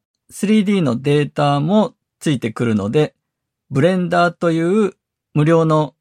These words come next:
スリーディーのソフトを使って、立体的に動かして好きな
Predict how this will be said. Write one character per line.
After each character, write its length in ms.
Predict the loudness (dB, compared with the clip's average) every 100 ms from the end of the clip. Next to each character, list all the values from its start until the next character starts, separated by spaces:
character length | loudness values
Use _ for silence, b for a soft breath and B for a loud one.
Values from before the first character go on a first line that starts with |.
| _ -10
ス 140 | -4
リ 140 | -2
ー 20 | 0
デ 80 |
ィ 40 | 0
ー 0 |
の 80 | -2
ソ 160 | -4 -6
フ 120 | -6
ト 120 | -8
を 100 | -8 -10
使 160 | -6
っ 80 | -4 -6 _
て、 220 | -4 -4 _ _ _ _ _ -4
立 200 | -4 0
体 160 | 0
的 200 | 0 0
に 260 | 2 0 -2 _ _
動 160 | -4 -2
か 160 | -2
し 80 | -4
て 320 | -4 -2 -2 -6 _ _ -18
好 60 |
き 120 | -4 -2
な 220 | -2